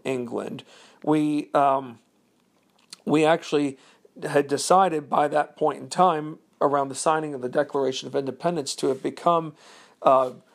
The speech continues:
a united front. In other words, a United States, one nation. So, um, now, wh-, who else did I find, uh, interesting? Henry Knox. Okay.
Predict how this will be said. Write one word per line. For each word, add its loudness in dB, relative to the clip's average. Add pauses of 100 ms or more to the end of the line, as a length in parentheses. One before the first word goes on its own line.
(140)
a 2
united -2 (120)
front. 0 (160)
In -2
other 4
words, 0
a 0
United 0
States, 0
one 2
nation. -6 (4000)
So, 6
um, 0
now, 4
wh-, -10
who 2
else 4
did -2
I 2
find, -4
uh, -2 (100)
interesting? -8
Henry 0
Knox. -4
Okay. 0